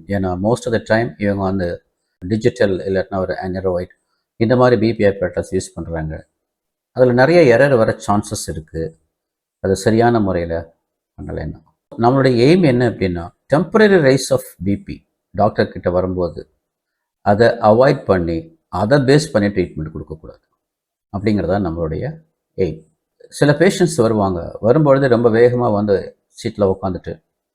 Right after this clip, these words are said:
அப்படியே நம்ம டேபிள்ல கை வச்சு அந்த விரல் ரெண்டு அப்படியே இந்த டென்ஷன்ல, இந்த படபடப்புல இருக்கிற ஆளுங்களை பார்த்தீங்கன்னா, எப்ப பார்த்தாலும் ஏதாவது டேப் பண்ணிட்டே இருப்பாங்க, கையில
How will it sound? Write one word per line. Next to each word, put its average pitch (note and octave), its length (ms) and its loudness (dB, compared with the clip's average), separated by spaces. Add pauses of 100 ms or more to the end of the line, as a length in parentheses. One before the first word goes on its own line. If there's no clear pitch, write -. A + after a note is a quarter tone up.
(140)
அப்படியே D3+ 260 4
நம்ம A2+ 200 2
டேபிள்ல B2+ 440 4
கை A2 160 4
வச்சு G2 420 2
அந்த G2+ 160 2
விரல் B2 260 4
ரெண்டு A2 280 2
அப்படியே G2+ 240 0
இந்த F2 220 -2
டென்ஷன்ல, A2 440 -4
இந்த F2+ 180 -6
படபடப்புல A2 440 -2
இருக்கிற F2+ 280 -8
ஆளுங்களை F2+ 380 -6
பார்த்தீங்கன்னா, F#2 320 -8
எப்ப F2+ 140 -14
பார்த்தாலும் G2 380 -6
ஏதாவது G2 300 -2
டேப் A2 240 0
பண்ணிட்டே G2 260 -4
இருப்பாங்க, E2 360 -6
கையில F#2+ 340 -2